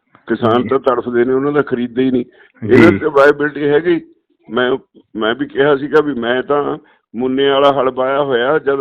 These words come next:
Speaker 1: ਮੈ-, ਮੈਕਨਾਈਜ਼ੇਸ਼ਨ ਨਹੀਂ ਸੀ ਹੁੰਦੀ। ਇਹਨੇ
Speaker 2: ਜੀ।
Speaker 1: ਕਦੇ ਖੇਤ 'ਚ ਜਾ ਕੇ ਦੇਖਿਆ?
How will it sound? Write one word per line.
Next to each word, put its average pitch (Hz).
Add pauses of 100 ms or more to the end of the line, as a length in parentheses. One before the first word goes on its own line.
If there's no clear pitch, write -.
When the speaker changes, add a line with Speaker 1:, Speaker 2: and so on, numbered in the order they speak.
(260)
Speaker 1:
ਮੈ-, 117
ਮੈਕਨਾਈਜ਼ੇਸ਼ਨ 123
ਨਹੀਂ 117
ਸੀ 131
ਹੁੰਦੀ। 101 (360)
ਇਹਨੇ 113
Speaker 2:
ਜੀ। 120
Speaker 1:
ਕਦੇ 131
ਖੇਤ 127
'ਚ -
ਜਾ 127
ਕੇ 131
ਦੇਖਿਆ? 151